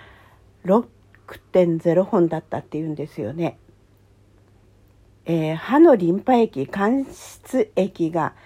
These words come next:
流れているという理論をベースにしているんですが、虫歯が発生するのはリンパ液、間質液が酸性に傾いている時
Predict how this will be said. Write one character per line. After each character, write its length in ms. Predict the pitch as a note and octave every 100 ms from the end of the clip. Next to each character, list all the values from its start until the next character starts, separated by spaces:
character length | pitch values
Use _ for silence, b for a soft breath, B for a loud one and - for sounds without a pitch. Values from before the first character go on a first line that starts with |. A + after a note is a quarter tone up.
| b b b b _
流 80 | F3+ G3+ G#3 D#4
れ 140 | D4+
て 200 | - F3
い 300 | E3 - F3+
る 160 | F#3+ D#4+
と 240 | - B3
い 120 | D4
う 40 | D#4+
理 160 | D#4
論 300 | D#4+ E4 A#3
を 240 | E3+ E3 E3 _ _ _ _ _ _ -
ベ 120 | A#3
ー 60 | C#4+
ス 120 | B3+
に 120 | E3+
し 100 | -
て 100 | G3+
い 40 |
る 120 | G3+ B3+
ん 40 |
で 120 | A#3
す 160 | G#3 F3
が、 320 | F#3+ B3+ - b b b
虫 220 | G#3+ D#4+
歯 140 | E4+
が 100 | E4+
発 240 | D#4 D4 -
生 200 | - D#4
す 140 | -
る 100 | D4+
の 160 | D4 F#3+
は 180 | E3+ - b b
リ 160 | - C4
ン 60 |
パ 160 | D#4 E4
液、 300 | C4+ F#3 F#3
間 360 | - D4 E4 D#4+
質 360 | - - D4+ -
液 260 | G3+ F#3
が 160 | E3 - B B
酸 340 | - D#4+ F#4+
性 420 | F4+ - F4 E4
に 340 | D4+ D4+ - b b b
傾 400 | - B3 D4+ F4+
い 100 | E4+
て 140 | -
い 100 | G#3+
る 120 | G3+ F#3+
時 280 | F3 -